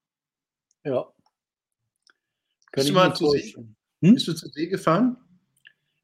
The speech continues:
Speaker 1: Ja.
Speaker 2: Was hast du
Speaker 1: Aber
Speaker 2: umsegelt?
Speaker 1: ich hab gesegelt. Ich war auf dem Segelboot. Ich bin mit dem Segelboot durch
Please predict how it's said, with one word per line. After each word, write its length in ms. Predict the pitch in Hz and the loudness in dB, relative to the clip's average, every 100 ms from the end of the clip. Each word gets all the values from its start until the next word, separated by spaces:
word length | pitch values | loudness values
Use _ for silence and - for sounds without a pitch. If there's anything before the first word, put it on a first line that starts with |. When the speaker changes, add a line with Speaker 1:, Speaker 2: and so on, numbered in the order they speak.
| _ | _
Speaker 1:
Ja. 380 | 185 147 160 - _ _ _ _ _ _ _ _ _ _ _ - _ | 2 2 2 -4 _ _ _ _ _ _ _ _ _ _ _ -20 _
Speaker 2:
Was 120 | - 135 | -2 -2
hast 140 | 147 | 0
du 60 | 151 | 0
Speaker 1:
Aber 80 | |
Speaker 2:
umsegelt? 460 | 131 135 127 98 - _ _ _ _ _ - | 4 4 4 2 -2 _ _ _ _ _ -4
Speaker 1:
ich 240 | 180 123 | -4 6
hab 240 | 180 180 - | 6 4 -2
gesegelt. 480 | 175 175 247 165 127 | 0 2 4 4 2
Ich 160 | 120 | 0
war 60 | 160 | -4
auf 60 | 151 | -2
dem 120 | 170 | 0
Segelboot. 460 | 202 180 107 127 | 2 2 0 -2
Ich 100 | 117 - | -4 -2
bin 140 | 151 | 0
mit 140 | 160 | 0
dem 80 | 131 | -2
Segelboot 640 | 123 165 196 160 180 175 | 2 2 2 4 4 4
durch 220 | 180 165 | 0 0